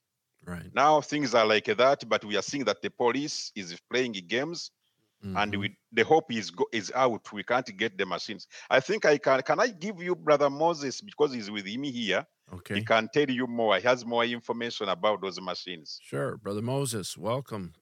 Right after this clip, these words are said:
Speaker 1: to the podcast.
Speaker 2: Moses, come.
Speaker 1: Brother Moses Chinji is Brother Fred's son. Are you hearing me, Brother Moses?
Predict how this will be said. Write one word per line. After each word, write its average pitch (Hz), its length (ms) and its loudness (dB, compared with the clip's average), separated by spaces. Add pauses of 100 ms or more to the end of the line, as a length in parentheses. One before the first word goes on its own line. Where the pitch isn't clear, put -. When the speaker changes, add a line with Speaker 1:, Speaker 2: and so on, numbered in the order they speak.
Speaker 1:
to 98 100 -8
the 98 100 -10
podcast. 135 360 -8
Speaker 2:
Moses, 120 380 2
come. 98 280 0 (880)
Speaker 1:
Brother 104 160 -4
Moses 117 360 -2
Chinji 117 380 -4
is 101 120 -6
Brother 101 260 -4
Fred's 98 560 -4
son. 92 640 -6 (1900)
Are 82 60 -6
you 85 160 -6
hearing 104 360 -4
me, 101 100 -4
Brother 98 260 -6
Moses? 101 520 -8